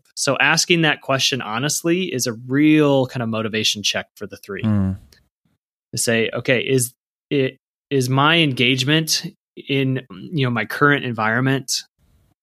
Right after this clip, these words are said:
Speaker 1: uh, is it congruent with my authentic sense of self?"
Speaker 2: Mm.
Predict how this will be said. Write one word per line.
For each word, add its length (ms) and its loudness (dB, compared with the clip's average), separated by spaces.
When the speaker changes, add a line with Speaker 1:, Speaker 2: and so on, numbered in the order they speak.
Speaker 1:
uh, 300 0
is 200 -2
it 120 -2
congruent 720 2
with 200 -2
my 140 -2
authentic 800 -4
sense 340 -6
of 140 -8
self?" 320 -4
Speaker 2:
Mm. 380 2